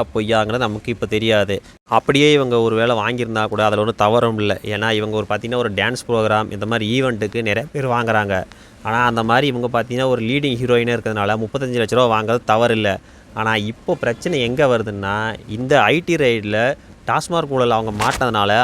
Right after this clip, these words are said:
அவங்க கிட்ட இருந்து இவங்க வாங்கின பணம் உண்மையா பொய்யா, அதாவது பார்த்தீங்கன்னா, அது கருப்பு பணமா இல்ல வெள்ளை பணமா அப்படின்ற வச்சதையும் தான் இவங்க விசாரணைக்கு ஆரம்பிச்சிருக்கிறாங்க. அது மட்டும் இல்லாம, நம்ம இங்க சிம்பு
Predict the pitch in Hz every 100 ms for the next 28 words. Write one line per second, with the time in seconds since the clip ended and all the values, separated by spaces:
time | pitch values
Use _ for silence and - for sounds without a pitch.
0 | 95 107 151 170 156 156 170 143 135 139
1 | 131 143 139 120 123 120 117 147 160 156
2 | 143 120 117 107 110 107 98 107 123 147
3 | 123 127 151 107 120 120 151 139 120 120
4 | 139 147 139 127 185 - - - 120 127
5 | 147 127 117 123 107 104 - 143 147 135
6 | 120 120 110 110 107 110 143 123 117 127
7 | 190 - - - 123 143 135 127 113 117
8 | 117 120 113 107 98 98 - - - -
9 | 113 156 160 156 139 113 127 131 120 113
10 | 117 107 - 139 139 139